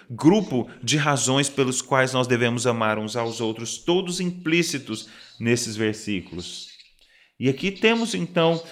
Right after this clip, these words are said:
um segundo grupo de razões. Nós devemos amar a outros crentes porque, ao fazê-lo, Deus é revelado. Pensem nisso.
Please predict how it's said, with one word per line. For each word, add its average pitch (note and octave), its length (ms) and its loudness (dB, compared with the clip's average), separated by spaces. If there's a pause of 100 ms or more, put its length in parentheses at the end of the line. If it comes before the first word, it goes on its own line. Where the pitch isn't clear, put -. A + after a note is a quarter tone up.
(160)
um D3 100 -2
segundo F#3 680 2 (260)
grupo D#3 440 6
de B2+ 140 -2
razões. G#2+ 880 -4
Nós C#3 180 0
devemos F3 440 -2
amar G3 340 0
a G#3 40 4
outros F3+ 380 0
crentes - 840 0
porque, E3 400 8
ao G3+ 160 8
fazê-lo, F#3 920 6 (1400)
Deus C3 460 4
é F#3 60 0
revelado. F3+ 840 -4 (1400)
Pensem C#4 380 0
nisso. A2 460 0